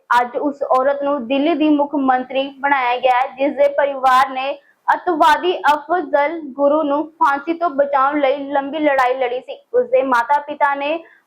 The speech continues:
ਅਤਵਾਦੀ ਅਫਜ਼ਲ ਗੁਰੂ ਨੂੰ ਬਚਾਉਣ ਲਈ ਮਾਨਯੋਗ ਰਾਸ਼ਟਰਪਤੀ ਨੂੰ ਰਹਿਮ ਦੀਆਂ ਅਪੀਲਾਂ ਲਿਖੀਆਂ।" ਦੱਸ ਦਈਏ ਕਿ ਸਵਾਤੀ ਮਾਲੀਵਾਲ ਨੇ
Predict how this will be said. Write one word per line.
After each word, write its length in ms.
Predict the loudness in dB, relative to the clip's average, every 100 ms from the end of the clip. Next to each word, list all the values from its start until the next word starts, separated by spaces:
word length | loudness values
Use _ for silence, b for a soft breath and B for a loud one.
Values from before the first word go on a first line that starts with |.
| -2
ਅਤਵਾਦੀ 580 | 0 2 4 4 2 2
ਅਫਜ਼ਲ 640 | 2 0 0 0 0 -2 -6 -8 -2
ਗੁਰੂ 240 | 0 2
ਨੂੰ 300 | 2 2 0
ਬਚਾਉਣ 460 | -2 0 0 0 0
ਲਈ 140 | -2 -4 _
ਮਾਨਯੋਗ 640 | -2 -2 -2 0 2 2 2
ਰਾਸ਼ਟਰਪਤੀ 760 | 2 2 0 -8 -6 -6 -2
ਨੂੰ 220 | -2 -2 -6 b b b
ਰਹਿਮ 380 | 2 2 2 0
ਦੀਆਂ 280 | 2 2 2 0 -4
ਅਪੀਲਾਂ 400 | -4 -4 0 2 0 -8 -6
ਲਿਖੀਆਂ।" 420 | -6 -2 0 0 -2 0
ਦੱਸ 180 | 2 2
ਦਈਏ 240 | 0 -4
ਕਿ 220 | 0 0
ਸਵਾਤੀ 500 | 0 0 2 2 0
ਮਾਲੀਵਾਲ 580 | 2 2 2 0 2 2
ਨੇ 100 | 0